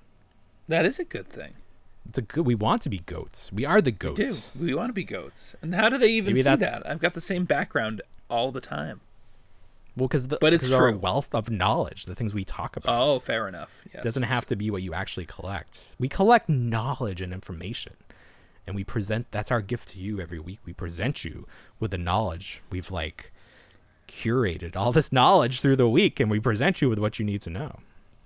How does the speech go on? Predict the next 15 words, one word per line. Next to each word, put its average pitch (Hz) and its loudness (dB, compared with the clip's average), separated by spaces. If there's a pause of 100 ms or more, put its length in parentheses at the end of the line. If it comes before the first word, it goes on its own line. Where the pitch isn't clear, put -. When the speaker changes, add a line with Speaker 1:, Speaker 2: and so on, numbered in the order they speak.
(160)
Speaker 1:
Oh, - -4
that's - -4
good. - -14 (1600)
Speaker 2:
What 110 8
else? 117 6
So - 2
much. 107 2 (460)
Speaker 1:
There 196 6
is 185 6
a 180 4
lot. 143 2
Speaker 2:
Hot 233 6
Toys. 101 4
Hot - 4
Toys 113 6